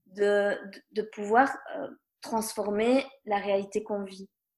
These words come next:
Ça veut pas dire que ça se fait comme ça du jour au lendemain, mais je le vois chez les gens et chez moi aussi, quand, quand tu choisis un truc et que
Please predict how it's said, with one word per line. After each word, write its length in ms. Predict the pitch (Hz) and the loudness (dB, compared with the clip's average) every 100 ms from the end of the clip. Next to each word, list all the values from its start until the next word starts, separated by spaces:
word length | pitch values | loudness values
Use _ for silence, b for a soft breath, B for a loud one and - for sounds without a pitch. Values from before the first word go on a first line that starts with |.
| _ - | _ 4
Ça 60 | |
veut 80 | 214 | 6
pas 100 | 247 | 8
dire 180 | 247 285 | 6 6
que 80 | 247 | 4
ça 160 | 226 | -2
se 140 | 214 - | -6 -4
fait 140 | 233 | -4
comme 180 | 214 202 | -2 -4
ça 160 | 220 220 | -4 -4
du 100 | 202 | -4
jour 180 | 196 196 | -6 -2
au 60 | |
lendemain, 340 | 196 202 285 277 | 0 4 6 6
mais 180 | 208 B B B | 2 B B B
je 160 | - 208 | -4 -2
le 100 | 208 | -2
vois 340 | 208 277 302 | -2 2 2
chez 140 | 277 262 | 2 0
les 180 | 226 233 | 0 0
gens 380 | 226 254 254 254 - _ _ _ | 2 4 2 0 -10 _ _ _
et 80 | 214 | -4
chez 200 | - 214 | -2 0
moi 220 | 208 196 | 0 0
aussi, 420 | 196 - 311 294 | 0 2 4 4
quand, 300 | 277 214 208 - - _ _ _ _ | 6 4 4 0 -12 _ _ _ _
quand 160 | - 208 | -2 0
tu 180 | 208 202 | 0 -6
choisis 400 | - 233 247 302 | 0 2 6 6
un 120 | 269 | 6
truc 280 | 254 277 269 | 4 -2 -2
et 140 | 226 | -4
que 220 | - 202 | 0 0